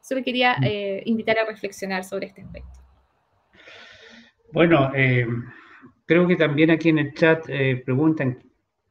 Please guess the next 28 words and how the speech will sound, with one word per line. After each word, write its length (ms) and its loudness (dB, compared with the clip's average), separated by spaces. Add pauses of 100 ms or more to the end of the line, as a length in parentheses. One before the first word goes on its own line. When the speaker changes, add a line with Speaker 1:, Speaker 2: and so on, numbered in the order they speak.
(240)
Speaker 2:
que 80 -2
hay 80 -2
que 120 -4
tomar 320 0
acciones 520 -4
directas 880 -4
en 160 -14
la 60 -10
Araucanía, 880 -4 (280)
se 120 -8
ha 40 -2
declarado 380 -2
una 120 -2
emergencia 440 -8
climática 380 -10
menor, 280 -8
¿cuáles 360 -6
son 140 -8
las 160 -2
medidas 240 0
más 120 2
urgentes? 600 -4 (2000)
Es 140 -8
complicado, 1040 6
eh, 640 -2 (100)
es 120 -10
complicado, 1000 -4
eh, 260 -6